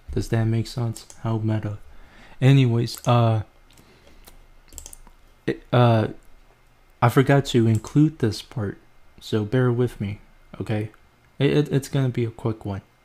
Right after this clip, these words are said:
all right? Uh, so if you do the math of his birthday,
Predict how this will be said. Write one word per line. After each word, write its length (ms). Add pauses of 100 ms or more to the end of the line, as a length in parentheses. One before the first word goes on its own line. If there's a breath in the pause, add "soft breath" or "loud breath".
(200)
all 80
right? 240 (840 soft breath)
Uh, 420 (1120)
so 420
if 160
you 100
do 180
the 80
math 420
of 200
his 180
birthday, 680